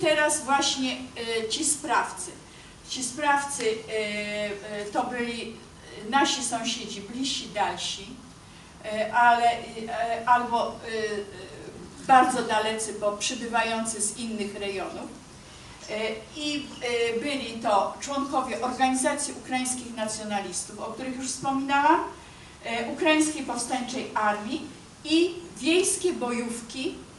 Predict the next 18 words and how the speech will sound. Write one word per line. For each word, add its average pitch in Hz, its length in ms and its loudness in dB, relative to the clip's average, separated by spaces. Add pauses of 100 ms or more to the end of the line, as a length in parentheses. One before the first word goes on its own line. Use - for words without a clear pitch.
(220)
nacjonalistyczne, 226 1200 0 (680)
e, 240 440 -4
któ-, 320 360 2
e, - 100 -4 (760)
te 320 120 2
wiejskie 330 420 0
bojówki, 262 760 -4 (360)
e, 247 260 -2
oni 294 180 2
się 311 160 0
nazywali 262 880 2 (120)
samoobronnymi 254 1040 0
kuszczowymi 247 720 -6
widiłami. 262 680 0
To 269 60 -6
jest 262 160 -2
takie, 262 280 -2
e, 233 40 -4